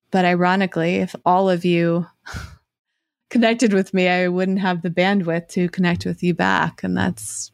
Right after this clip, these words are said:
oh, boy, this is all so complicated. Anyways, thanks again for listening to this specific episode that's felt, that's felt very real, I suppose, 'cause it's just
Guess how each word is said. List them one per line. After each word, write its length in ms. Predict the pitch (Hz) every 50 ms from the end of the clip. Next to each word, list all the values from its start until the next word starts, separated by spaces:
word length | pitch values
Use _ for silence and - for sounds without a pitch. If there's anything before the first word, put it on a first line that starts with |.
| _ -
oh, 220 | 190 180 175 160 - - - _
boy, 140 | - - -
this 200 | - 185 - -
is 80 | - -
all 140 | 156 -
so 180 | 175 - - 170
complicated. 580 | 170 - 160 170 - - 185 170 - - - -
Anyways, 600 | 262 269 254 208 180 160 160 170 170 - - - _ _ _ _ _ _ _ _ _ _ _ _ _ _ _ _ _ _ _ _ _ _ _ _ - -
thanks 280 | - 220 202 196 - -
again 220 | 202 196 190 190
for 140 | 185 - 190
listening 640 | 185 180 185 - - 185 180 180 175 185 185 170 - _ _ _ -
to 120 | - 180
this 540 | 175 175 175 180 165 - - - - - - _ _ _ _ _ _ _ _ _ _ _ _ _ _ _ _ _ -
specific 640 | - - - - 190 - - 180 170 - 185 175 -
episode 520 | 170 180 - 175 - - - - 160 160
that's 280 | - - - - - -
felt, 500 | - - - - - - - - - - _ _ _ _ _ _ _ _ _ _ _ _ _ _ _ _ _ _ _ _ _ _ _ _ _ -
that's 260 | 226 220 220 - -
felt 340 | - 262 269 294 269 - - -
very 420 | 202 196 226 226 226 214 196 185
real, 340 | 180 175 180 180 180 180 175
I 140 | 180 180 185
suppose, 600 | - - 185 - 202 180 175 180 180 180 180 -
'cause 200 | - 196 180 180
it's 280 | 180 180 - - -
just 380 | - 196 190 - - - -